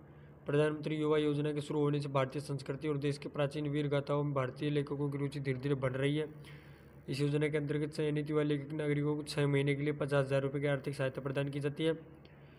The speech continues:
इस योजना के अंतर्गत भाग लेने के लिए पश्चात लेखकों को अपनी लेखन और कौशल प्रक्रिया को सुधारने का मौका भी दिया जाएगा। नए लेखक को इस योजना में आवेदन करके अपने बारे में बताने और देश की संस्कृति और विरासत को बढ़ावा देने का अवसर है।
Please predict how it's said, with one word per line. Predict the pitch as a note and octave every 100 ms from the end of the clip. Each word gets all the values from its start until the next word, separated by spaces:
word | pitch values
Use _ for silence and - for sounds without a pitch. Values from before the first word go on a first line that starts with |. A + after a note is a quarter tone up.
| - - D3+
इस | C#3
योजना | D#3 D3 D#3
के | D3+
अंतर्गत | C#3+ D#3 D3+
भाग | C#3 C#3
लेने | D3 D3 C#3+
के | D3
लिए | D3+
पश्चात | D3+ D#3 C#3 D#3 D#3 - - - -
लेखकों | C#3+ C#3+ D3 D#3
को | D3+ D3+
अपनी | D#3 D#3+
लेखन | D3+ D3 D3 D#3
और | D#3+
कौशल | D3+ D3 D3+
प्रक्रिया | D3 D3+ C#3+ C#3+
को |
सुधारने | C3+ C#3 C#3 C#3+
का | C3+
मौका | B2+ B2 C#3
भी |
दिया | C3+ D3
जाएगा। | C#3+ D3 D3+ D3+ - - - - - -
नए | D3 D#3
लेखक | D#3+ D#3 D#3
को | E3
इस | D#3 D#3
योजना | D3+ C#3+ D3+
में | D3+
आवेदन | D#3 D3 D3+ D3+
करके | D3+ C#3+
अपने | D3 D3+
बारे | C#3+ D3
में | D3
बताने | C#3+ D3+ D3+
और | D3+
देश | D3 D3
की | D3
संस्कृति | C#3+ C3 D3 C3+ D#3
और | D3+
विरासत | D3 D3 C#3+ C#3
को | D3
बढ़ावा | C#3 C3+
देने | C3+ C#3
का | C#3+
अवसर | C#3 C3+
है। | A#2+ A#2+